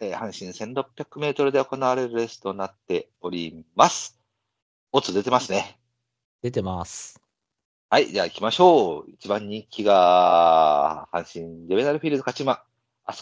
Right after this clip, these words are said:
Speaker 1: コリピチェーノ、四点零倍。
Speaker 2: うん。
Speaker 1: えー、二番人気が、これさっきまで一番人気だったのかな？えーと、同じくジャ-、ジュベナイルフィールド二着のステレンボッシュ。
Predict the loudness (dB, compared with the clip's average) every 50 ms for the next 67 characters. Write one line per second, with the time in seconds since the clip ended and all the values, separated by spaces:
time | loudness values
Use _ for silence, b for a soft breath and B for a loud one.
0 | -10 _ -2 0 0 0 0 -2 -4 -4 -6 -8 -10 _ _ _ -12 0 2 4
1 | 4 4 2 -2 -8 _ _ _ _ _ _ _ _ -8 -6 -6 -4 -4 -4 0
2 | 2 2 4 4 4 2 0 -8 _ _ _ _ _ _ _ _ _ _ _ _
3 | _ _ _ _ _ _ _ _ _ _ _ _ -12 -10 -10 -8 -4 -2 -2 -2
4 | -2 -2 -4 -6 -6 -6 -6 -6 -2 0 2 4 4 4 4 2 2 2 0 -2
5 | -4 _ -4 -4 -4 -4 -4 -2 -2 -2 0 0 0 0 0 -2 0 -2 -2 -2
6 | -2 -2 -2 0 0 0 2 0 0 -4 -6 -10 -8 -6 -4 -4 -4 -4 -4 -4
7 | -4 -4 -4 -6 -6 -8 -10 -6 -4 -4 -4 -4 _ _ -4 -2 -2 0 0 0
8 | 0 -2 -4 -6 -4 -4 -4 -6 -8 -10 -10 -10 -10 -10 -12 -12 -12 -6 -2 0
9 | 0 2 2 2 2 2 2 0 -2 -4